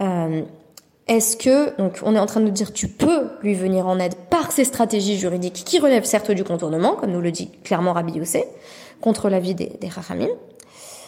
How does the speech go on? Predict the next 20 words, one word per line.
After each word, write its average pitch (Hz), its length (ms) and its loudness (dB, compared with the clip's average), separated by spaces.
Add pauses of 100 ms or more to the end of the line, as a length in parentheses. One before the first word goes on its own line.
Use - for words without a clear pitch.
(200)
euh, 190 400 2 (460)
ou 277 120 6
est-ce 294 160 4
qu'on 285 200 6
est - 20 4
en 202 100 4
train 196 140 0
de 190 60 2
nous 190 60 0
dire 359 180 0
c'est - 180 -2
ce - 100 -6
que 214 100 -2
tu 202 160 -2
dois 196 320 2
faire ? - 440 -6
Est-ce 190 140 -4
que 240 80 2
la 214 120 6
Mishnah, 226 580 2